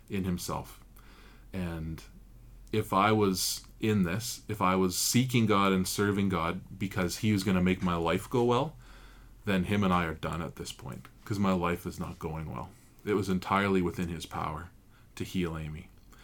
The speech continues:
You know, entirely. It would have been easy for him to do so, and he chose not to. And so if I'm serving God because God makes my life go well, then he's blown it, and I'm done with him. Um, but if I'm in this because God himself is glorious,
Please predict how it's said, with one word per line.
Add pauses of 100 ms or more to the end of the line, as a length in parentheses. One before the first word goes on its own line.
(360)
You
know,
entirely.
It
would
have
been
easy
for
him
to
do
so,
and
he
chose
not
to. (480)
And
so
if
I'm
serving
God (220)
because
God
makes
my
life
go
well, (220)
then
he's
blown
it, (120)
and
I'm
done
with
him. (720)
Um,
but (240)
if
I'm
in
this
because
God
himself
is
glorious,